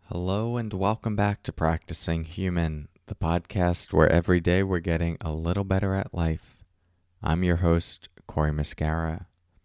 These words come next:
and in today's episode, we're going to do something different. I am going to offer you a bell meditation.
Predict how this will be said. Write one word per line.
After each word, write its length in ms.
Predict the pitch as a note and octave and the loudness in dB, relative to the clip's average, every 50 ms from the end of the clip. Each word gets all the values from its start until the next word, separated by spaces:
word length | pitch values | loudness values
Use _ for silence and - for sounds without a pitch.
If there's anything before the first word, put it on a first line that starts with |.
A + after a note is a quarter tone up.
| _ _ _ _ _ _ - | _ _ _ _ _ _ -6
and 140 | F2 D#2+ - | -4 -4 -2
in 180 | - G2 A2 | -2 -4 -2
today's 340 | G#2+ A2+ G#2+ A2 G#2 F#2+ - | -2 0 2 2 2 2 2
episode, 680 | A2 B2+ - - C#3 - - - E2 D#2+ D2+ E2 - - _ _ _ _ - | 0 0 2 0 0 0 2 2 2 2 2 0 -2 -6 _ _ _ _ -12
we're 160 | F2 F2 E2+ | -8 -8 -8
going 400 | E2 - E2+ F2 G2 A2 A2 G#2+ | -4 -2 -2 -2 0 -2 -4 -4
to 100 | - G2+ | -4 -6
do 280 | F2+ D#2+ F2+ E2 E2 E2 | -4 -2 -2 -2 -2 -2
something 580 | - - - D#2 D#2+ - - E2+ D#2+ D#2+ D2+ _ | -4 -2 -4 -4 -4 -4 -4 -4 -4 -4 -6 _
different. 440 | - F#2+ F#2 - - - D#2+ D2+ - _ _ _ _ _ _ _ _ _ _ _ _ _ _ _ - | 0 -2 0 0 -2 -4 -4 -4 -4 _ _ _ _ _ _ _ _ _ _ _ _ _ _ _ -6
I 60 | G2 | -6
am 100 | G2 A2 | -6 -4
going 300 | A2 A#2+ A#2 A#2+ A#2+ A2+ | -2 -2 -2 -2 -2 -2
to 120 | - - - - | -2 -4 -2 0
offer 320 | F#2 F#2 G2+ - - G2+ | 0 0 0 0 0 0
you 440 | F#2 E2+ F2 E2 E2 E2 E2+ - _ - - | 2 4 2 2 2 2 0 -4 _ -6 -4
a 100 | G2 F#2 | -4 -4
bell 600 | F#2 - - F#2+ F#2+ F#2+ F#2+ F#2 F2 E2 - _ - | -4 -2 0 0 2 2 0 -2 -2 -6 -8 _ -4
meditation. 880 | - D#2 D2+ D2 D2 - - - - - - - - - - - - | -2 0 0 0 -2 -4 -6 -6 -6 -6 -6 -8 -12 -12 -12 -14 -16